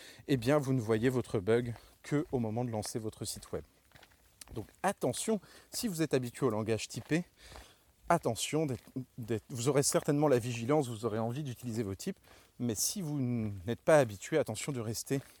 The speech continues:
très, très rigoureuse et rigoureux avec la vision de vos types, de vos variables. Faites des, des, du code dans des petits scopes, dans des petites fonctions, dans des petites structures de contrôle,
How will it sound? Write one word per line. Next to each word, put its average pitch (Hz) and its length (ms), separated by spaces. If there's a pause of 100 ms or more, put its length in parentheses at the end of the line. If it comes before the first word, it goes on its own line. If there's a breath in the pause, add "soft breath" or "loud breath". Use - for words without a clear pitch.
(460 loud breath)
très, - 160
très 143 160
rigoureuse 120 640
et - 20
rigoureux 107 480 (320 loud breath)
avec 113 480 (640 loud breath)
la 117 120
vision 123 420
de 127 80
vos 113 140
types, 131 200
de 117 80
vos 104 140
variables. 101 440
Faites 131 280
des, 113 180 (300 loud breath)
des, 107 300
du 101 120
code 139 300
dans 117 100
des 110 120
petits 151 300
scopes, - 440
dans 113 100
des 113 100
petites - 380
fonctions, 120 460 (520 loud breath)
dans 120 200
des 113 260
petites 165 320
structures - 400
de 120 80
contrôle, 135 520